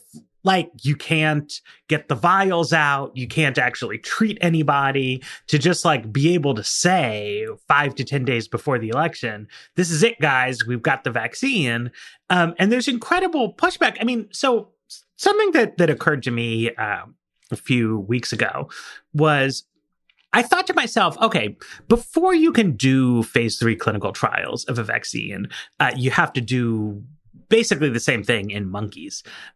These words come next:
You know, uh, that's just how it works. So I was asking some people, like, "How often does a vaccine that works in monkeys fail in humans?" And not a lot of people wanted to talk about this for some reason, even though it seems like a kind of basic question.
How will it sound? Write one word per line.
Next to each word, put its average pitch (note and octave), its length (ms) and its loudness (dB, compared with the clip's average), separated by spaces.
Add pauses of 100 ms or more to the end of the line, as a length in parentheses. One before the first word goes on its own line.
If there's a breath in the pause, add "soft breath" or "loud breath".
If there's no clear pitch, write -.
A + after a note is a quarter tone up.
(220)
You F3 120 2
know, E3 80 2
uh, F#3 240 2
that's G#3 180 2
just G3 160 -2
how B2+ 160 -2
it F#2 60 -10
works. - 320 -20 (100)
So A#3 380 -2 (420)
I A#3+ 140 2
was C#4 260 0
asking D4 640 0
some E3 220 0
people, B2 580 -2 (240 loud breath)
like, D#3+ 140 0
"How B3 480 0
often A2+ 800 -2 (340 loud breath)
does D3 220 4
a - 80 2
vaccine C3+ 420 2
that A#2 220 -2
works - 600 -2
in A2+ 140 -2
monkeys G#2+ 640 -4
fail G#2 720 -6
in A2+ 120 -8
humans?" G2+ 540 -8 (500 loud breath)
And F3+ 880 2 (420)
not E4 180 4
a G#4+ 40 0
lot G#4 120 4
of G4+ 80 2
people E4 180 2
wanted A#3 280 2
to - 100 -2
talk - 380 -4
about D4 260 -2
this D#4+ 240 -6
for - 160 -2
some D4+ 180 0
reason, D4+ 380 2
even F#3+ 220 4
though F3 100 4
it D3+ 100 2
seems E3+ 220 0
like D3+ 140 0
a B2+ 80 -2
kind C3+ 240 -2
of A2+ 100 -6
basic A2+ 320 -6
question. - 500 -10